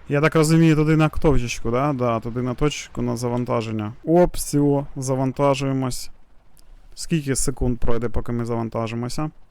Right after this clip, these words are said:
Друзі, go like, go like, go like, go like, підписку. Так, і куди їхати? Ого, далеченько їхати, в Харків їхати.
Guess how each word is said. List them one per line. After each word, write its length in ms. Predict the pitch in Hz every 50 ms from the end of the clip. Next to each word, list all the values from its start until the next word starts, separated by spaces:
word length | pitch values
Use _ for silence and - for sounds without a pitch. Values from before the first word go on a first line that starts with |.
| _ _ - - - - - - -
Друзі, 260 | 139 135 127 131 127
go 260 | 123 165 196 190 190
like, 340 | 190 180 165 151 135 120 120
go 320 | 123 156 165 165 160 156
like, 300 | 156 143 127 117 113 120
go 720 | 127 143 160 160 151 147 143 131 135 135 135 135 131 127 131
like, 540 | 135 139 135 127 120 120 120 120 123 123
go 640 | 120 147 143 143 143 139 139 135 135 131 127 127 127
like, 200 | 131 135 135 127
підписку. 840 | - - 135 127 - - - 156 143 135 - - - 139 135 131 127 - - - - - -
Так, 280 | 175 175 165 135 127 -
і 100 | - 151
куди 320 | - - 165 156 156 180
їхати? 500 | 170 151 156 170 170 - - 135 123 127
Ого, 420 | - - 147 160 160 196 214 185 143
далеченько 560 | 131 139 160 175 - - 214 196 180 - 165
їхати, 380 | 151 147 143 - 135 - - 123
в 100 | - -
Харків 500 | - 175 180 180 165 - - 143 131 127
їхати. 500 | 131 127 123 - - 110 - - 107